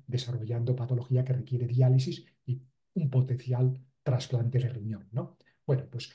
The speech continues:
ellos cogen tres mil pacientes adultos que tienen insuficiencia renal, la mayoría moderada, les hacen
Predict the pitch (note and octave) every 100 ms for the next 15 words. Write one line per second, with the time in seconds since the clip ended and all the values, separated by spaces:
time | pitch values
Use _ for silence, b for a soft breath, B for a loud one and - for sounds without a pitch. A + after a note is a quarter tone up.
0 | b F3+ F#3 - G3+ - A#2+ - B2+ -
1 | - - F3 C3+ A#3 A3+ - C#3 D3+ A3+
2 | - - - - B2+ B2+ B2 A#2 A2+ A2
3 | A#2 A#2 C3 D#3 A3 - A2 G#2+ A2+ A#2
4 | B2+ C3+ G3 A3+ B3 B B _ B2+ B2+
5 | F3+ F3 C#3+ A2